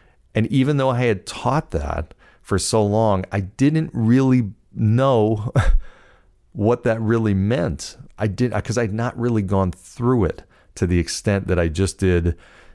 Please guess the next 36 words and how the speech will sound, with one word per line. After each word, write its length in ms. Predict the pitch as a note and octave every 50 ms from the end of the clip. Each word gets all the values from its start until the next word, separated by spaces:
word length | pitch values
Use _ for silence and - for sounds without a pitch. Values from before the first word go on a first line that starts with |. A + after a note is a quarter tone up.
| - -
in 280 | - F#2+ F2 E2+ E2 E2
February 640 | - - - - A2 A2 A2 G#2+ G2 F#2 F#2 F2+ F2+
of 100 | E2 -
twenty 320 | - - - F#2 F2 E2
twenty, 400 | - - - G#2+ G#2+ A2+ G2 D2+
right 180 | C#2+ D2 D#2 -
before 260 | - - - - F2+
this 180 | D#2 D#2 D#2 -
pandemic. 680 | - F2 E2 D#2 D2+ F#2 G#2 A2+ F#2+ - - - - _ - _ - - - _ - -
But 100 | A2+ A2
you 100 | G#2+ A2+
know 100 | C#3 C#3+
what? 160 | C#3+ - G2
Once 300 | A2+ C3+ D#3 D#3 - C#3+
I 80 | B2+
did 340 | G#2+ F2 E2+ - B2+ D3 D3+
it, 180 | A#2+ F2+ - -
there 160 | G2+ A2 A2+
were 80 | A#2 A2+
so 440 | - - - - - C#3 C#3 D#3+
many 220 | F3 F3 F3+ F3+ D3
things 600 | - - _ _ - D3 C#3+ C#3 C3 A#2+ G#2 G2
that 280 | A2 G#2+ G#2 - -
came 380 | - - - C3 B2+ B2+ B2 A#2+
into 360 | A2+ A2+ A2 - - G#2+ F#2
clarity, 840 | - - - - - - C3 C#3 D3 D#3 D3 C3 G2 D#2 D#2 C#2+ D2
vision, 640 | D2+ D#2 F#2 A#2+ D#3 E3 B2 F#2+ D2+ B1+ A#1+ A#1+ - - - - - - - _ -
that 100 | - G2+
I 80 | G2+ G2
saw 440 | - - - - C#3+ C#3+ D3+ C#3 A2
that 120 | F#2+ F#2+
I 60 | G2
had 200 | G#2+ A2+ C3+ C#3+
not 220 | D3+ C#3+ C#3+ C3 -
seen 360 | - - D3+ D#3 F#3 G#3 A3
before. 560 | G#3 F#2+ - - - D#2+ C#2+ - - D#2+